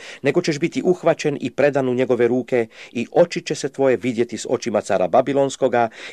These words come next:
i njegova će usta govoriti s tvojim ustima i otići ćeš u Babilon. Ali čuj riječ Gospodnju, Sedecija, care Judin.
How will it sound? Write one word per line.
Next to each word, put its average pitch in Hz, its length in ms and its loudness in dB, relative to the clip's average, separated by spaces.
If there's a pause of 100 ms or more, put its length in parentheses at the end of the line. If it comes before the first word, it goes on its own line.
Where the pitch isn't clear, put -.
i 123 100 -2
njegova 160 340 0
će - 220 -2
usta 147 440 -4
govoriti 113 460 0
s - 60 -12
tvojim 123 320 0
ustima 117 520 -4 (180)
i 135 140 2
otići 98 400 -2
ćeš - 200 -12
u 87 120 -10
Babilon. 76 480 -6 (640)
Ali 90 220 0
čuj 139 340 -6
riječ 98 240 -4
Gospodnju, 85 600 -4 (240)
Sedecija, 104 680 -4 (100)
care 80 360 -6
Judin. 76 420 -10